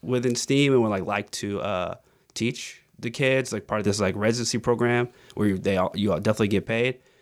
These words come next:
Um, same thing, like, go to the website, fill out the form. Or if you're a principal or anyone who works with youth, also on the website, there's a programs page. If you go there and you just click, uh, learn more, there's a whole, it's a,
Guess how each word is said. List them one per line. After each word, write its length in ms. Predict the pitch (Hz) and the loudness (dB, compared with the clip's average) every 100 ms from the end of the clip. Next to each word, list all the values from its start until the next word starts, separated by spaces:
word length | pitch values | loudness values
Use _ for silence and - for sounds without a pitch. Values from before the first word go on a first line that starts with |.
| _ _ | _ _
Um, 500 | 120 110 98 85 82 - | -2 0 0 -2 -6 -8
same 240 | - 107 113 | -2 2 2
thing, 300 | 110 110 95 | 2 2 0
like, 100 | 92 | 0
go 80 | |
to 80 | 104 | 0
the 80 | 101 | 2
website, 400 | 104 98 107 104 | 0 0 -2 -2
fill 140 | 113 | 0
out 120 | 104 101 | -2 -4
the 80 | |
form. 480 | 98 - 110 113 117 - _ _ _ _ | -10 -6 -2 0 -2 -6 _ _ _ _
Or 160 | 107 | -4
if 100 | 104 | -2
you're 280 | 113 107 104 | -2 0 0
a 180 | 67 92 | 0 -2
principal 500 | - 131 127 135 127 | 0 -2 0 0 2
or 380 | 131 131 123 95 | 4 6 4 4
anyone 300 | 104 104 104 | 0 0 -2
who 80 | 104 | -2
works 240 | 104 - | -2 -4
with 120 | 95 | -4
youth, 300 | 101 117 131 - _ _ _ _ _ | 2 2 2 -4 _ _ _ _ _
also 280 | - - 107 | -14 -8 -4
on 100 | 117 | -2
the 80 | 113 | 0
website, 500 | 120 120 139 131 127 | -2 -2 -2 -4 -2
there's 200 | 98 92 | -4 -4
a 60 | |
programs 500 | 85 113 113 120 120 | -2 -2 2 2 0
page. 420 | - 131 131 127 | 0 0 0 -2
If 100 | - | -6
you 100 | 110 | -6
go 180 | 110 104 | -4 -4
there 400 | 104 110 113 113 - _ _ _ | -2 0 0 -2 -6 _ _ _
and 140 | 95 | -4
you 40 | |
just 200 | 90 90 | -4 -6
click, 200 | - 95 | -4 -2
uh, 200 | 92 98 | 0 -2
learn 260 | 98 104 101 | -2 -2 0
more, 460 | 104 110 120 127 117 _ | 0 2 2 0 -2 _
there's 320 | 90 90 - | 0 2 0
a 60 | |
whole, 340 | 85 95 95 85 | 0 2 2 0
it's 100 | - | -2
a, 100 | 92 | -4